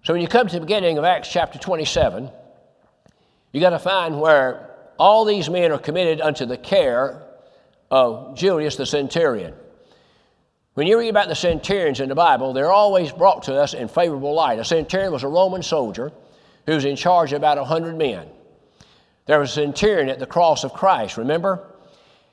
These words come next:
And he gave testimony at the crucifixion of Lord Jesus Christ, "Behold, this was a righteous man." Cornelius in Acts chapter ten is the first Gentile that we have a record of, a written record of,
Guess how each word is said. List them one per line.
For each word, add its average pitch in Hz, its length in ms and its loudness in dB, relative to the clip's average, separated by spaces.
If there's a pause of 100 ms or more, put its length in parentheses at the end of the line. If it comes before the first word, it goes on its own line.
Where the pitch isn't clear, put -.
(100)
And 131 160 0
he 185 100 0
gave 175 240 2
testimony 139 800 -2 (460)
at 123 100 -2
the 123 60 -10
crucifixion 165 640 -2
of 156 60 -4
Lord 165 200 2
Jesus 135 320 -6
Christ, 175 340 -2
"Behold, 143 520 2 (120)
this 175 220 -4
was 117 240 -10
a 127 40 -2
righteous 135 460 -4
man." 147 300 -10 (1080)
Cornelius 185 580 2
in 143 100 -2
Acts 175 240 -2
chapter 170 340 -4
ten 175 360 -4
is 127 140 -10
the 131 100 -6
first 180 280 -4
Gentile 139 800 -2 (460)
that 147 140 2
we 151 120 -2
have 151 320 0
a 123 140 -2
record 139 460 0
of, 113 320 0
a 117 100 -2
written 156 320 -2
record 185 300 0
of, 117 300 2